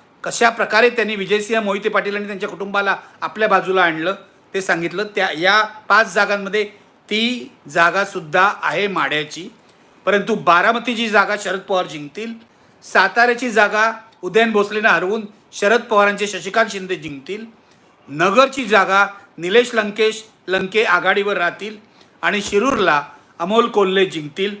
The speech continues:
असं हा सर्व्हे सांगतोय. हे शरद पवारांचं मोठं यश मानायला हवं, कारण अजित पवार सोडून गेल्यावर सुद्धा शरद पवारांचे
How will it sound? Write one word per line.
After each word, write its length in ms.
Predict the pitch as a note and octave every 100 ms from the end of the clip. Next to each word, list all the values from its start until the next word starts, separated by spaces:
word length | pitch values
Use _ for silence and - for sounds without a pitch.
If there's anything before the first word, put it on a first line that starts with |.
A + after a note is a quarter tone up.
| - _ _
असं 400 | D#3+ D#3 - A3 A#3 - _
हा 200 | E3 G3
सर्व्हे 440 | G#3 G3 E3 E3 F#3+
सांगतोय. 520 | F3+ D3 D3+ D#3+ A#2+ - _ _ _ _ _ _
हे 240 | F3+ A#3 B3
शरद 300 | G3 G3+ A3
पवारांचं 580 | G#3+ G3+ G3+ F#3+ A3
मोठं 260 | G3 F#3 A3
यश 380 | G3 G#3+ C4+ B3
मानायला 400 | G3+ F3 F3 D#3+
हवं, 240 | C#3+ E3 - _ _ -
कारण 140 | F3
अजित 200 | F3 F3 B3 A#3
पवार 280 | G3 G#3 A3+ - -
सोडून 400 | - F#3+ A3+ A3+
गेल्यावर 400 | F3 F3+ A#3+ C4
सुद्धा 420 | B3+ F3 D#3 D#3 - - - -
शरद 240 | G3+ A#3
पवारांचे 560 | B3 A3 G#3 G3+ - G#3+